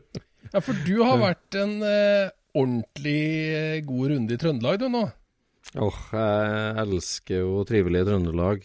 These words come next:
Speaker 2: men, eh, jeg fikk satt, eh, tålmodigheten litt på prøve nå i uka her, altså. Det må jeg si, for, eh,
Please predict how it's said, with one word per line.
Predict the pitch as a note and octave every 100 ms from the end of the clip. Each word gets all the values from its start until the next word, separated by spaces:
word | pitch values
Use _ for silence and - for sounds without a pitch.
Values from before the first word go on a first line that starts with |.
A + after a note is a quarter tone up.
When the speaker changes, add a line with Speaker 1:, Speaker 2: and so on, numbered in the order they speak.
| - G#2
Speaker 2:
men, | G2+ G2 G2
eh, | G2 G2 F#2+ F2+ F2 - - - - -
jeg | A2 G2+
fikk | -
satt, | A2 - _ -
eh, | G#2+ G#2+ G2+ G2+ G2+ G2 G2 G2 G2
tålmodigheten | A2+ G2 E2 E2 D#2+ G#2
litt | F#2
på | -
prøve | - A2+ F2+ F2+
nå | G2+
i | F#2+ F2+
uka | F2+
her, | E2+ F#2+
altså. | E2+ - F2
Det | F2+ F2+
må | F2+
jeg |
si, | F2+ F2
for, | E2 F#2
eh, | F#2 F2+ F2+ E2+ E2 E2 E2